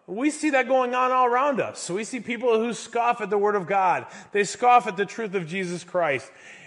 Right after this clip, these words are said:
And it says they follow their own desires. Well, that's part of the selfishness that's involved in our text.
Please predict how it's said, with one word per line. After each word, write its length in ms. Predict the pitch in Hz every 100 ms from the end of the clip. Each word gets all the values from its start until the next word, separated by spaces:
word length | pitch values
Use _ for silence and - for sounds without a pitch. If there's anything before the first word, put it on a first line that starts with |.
| -
And 160 | 202
it 60 | 196
says 160 | 220 202
they 100 | 196
follow 340 | 214 208 202
their 180 | 202 165
own 180 | 170 170
desires. 720 | 185 165 208 220 160 104 123
Well, 180 | 165 180
that's 400 | 180 202 - - - -
part 260 | - 208 220
of 100 | 185
the 80 | 175
selfishness 680 | - 196 226 233 - 156 151
that's 240 | 165 165
involved 440 | 170 165 175 175
in 100 | 185
our 120 | 170 175
text. 540 | - 139 - - -